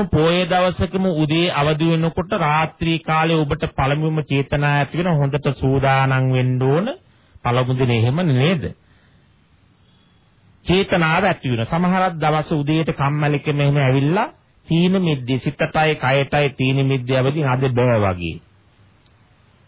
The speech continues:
හිතුනොත් මොකද වෙන්නේ? රාත්‍රී හොඳ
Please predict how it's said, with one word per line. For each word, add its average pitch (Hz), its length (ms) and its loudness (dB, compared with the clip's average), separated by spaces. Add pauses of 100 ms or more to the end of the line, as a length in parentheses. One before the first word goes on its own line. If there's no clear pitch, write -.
(340)
හිතුනොත් 170 340 0
මොකද 165 280 0
වෙන්නේ? 160 460 2 (680)
රාත්‍රී 190 640 0
හොඳ 170 240 2